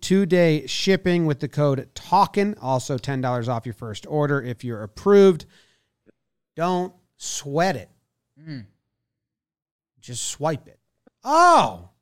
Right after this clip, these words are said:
Speaker 2: That's good.
Speaker 1: That's a good slogan,
Speaker 2: That's
Speaker 1: Roman.
Speaker 2: good.
Speaker 1: Use that. Don't sweat it. Just swipe it.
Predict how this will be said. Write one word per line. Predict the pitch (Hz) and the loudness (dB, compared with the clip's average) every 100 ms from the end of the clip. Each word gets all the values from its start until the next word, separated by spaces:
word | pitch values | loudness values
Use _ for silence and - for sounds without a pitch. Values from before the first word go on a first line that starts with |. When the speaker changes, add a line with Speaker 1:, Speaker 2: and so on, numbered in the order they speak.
| _ _ _ _ _ _ _ _ _ | _ _ _ _ _ _ _ _ _
Speaker 2:
That's | 107 - | _ -18
good. | 123 117 107 | -14 -14 -8
Speaker 1:
That's | 151 151 | -6 -6
a | 185 | -6
good | 147 180 | -4 -4
slogan, | 139 - 226 285 214 117 | -4 -4 2 2 2 -4
Speaker 2:
That's | 92 120 | -8 -8
Speaker 1:
Roman. | 120 143 185 226 | -6 -2 -2 0
Speaker 2:
good. | 214 | -2
Speaker 1:
Use | 269 196 | -4 -4
that. | 147 110 87 | -6 -8 -10
Don't | - 196 | -8 -6
sweat | - 92 107 | -6 -10 -8
it. | 165 - _ | -8 -8 _
Just | 175 - | -12 -10
swipe | 214 226 - | -6 -8 -8
it. | 87 | -20